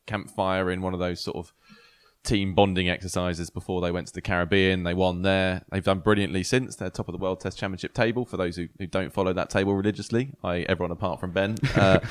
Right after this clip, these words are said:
<laughs> so they're gonna be a good side to play against, but, uh, Luke did well in asking him about his thoughts of New England, and Elgar's response, I thought, was quite, uh, quite amusing in that he said, uh, "The New England style is quite interesting,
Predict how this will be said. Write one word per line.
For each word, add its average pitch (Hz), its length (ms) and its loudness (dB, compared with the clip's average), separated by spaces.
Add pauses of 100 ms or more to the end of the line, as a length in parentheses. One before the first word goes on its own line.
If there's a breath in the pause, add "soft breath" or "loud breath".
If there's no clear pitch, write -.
(160 loud breath)
<laughs> - 260 -20
so - 240 8
they're 139 240 4
gonna 165 180 4
be 123 80 4
a - 20 2
good 113 160 2
side 113 240 4
to - 60 -12
play 135 160 6
against, 90 320 -2
but, - 320 4 (580)
uh, 101 360 6 (280)
Luke 123 240 8
did 110 180 4
well 117 140 12
in 104 120 6
asking 98 300 2
him 92 40 0
about 87 380 0 (500)
his 98 220 -6
thoughts - 560 0
of 85 320 -4
New 95 200 -4
England, 85 440 -4 (160)
and 85 420 -4
Elgar's 87 600 0
response, 87 360 -4
I 80 60 -10
thought, 85 200 -12
was 80 120 -14
quite, 82 300 -4 (840)
uh, 80 320 -6 (120)
quite 117 220 2
amusing 101 440 0
in 101 120 -4
that 101 120 -2
he 95 60 -4
said, 95 340 -2 (300)
uh, 98 200 0
"The 98 100 -2
New 139 140 2
England 110 260 2
style 101 260 0
is 90 120 -6
quite 120 280 -4
interesting, 85 680 -6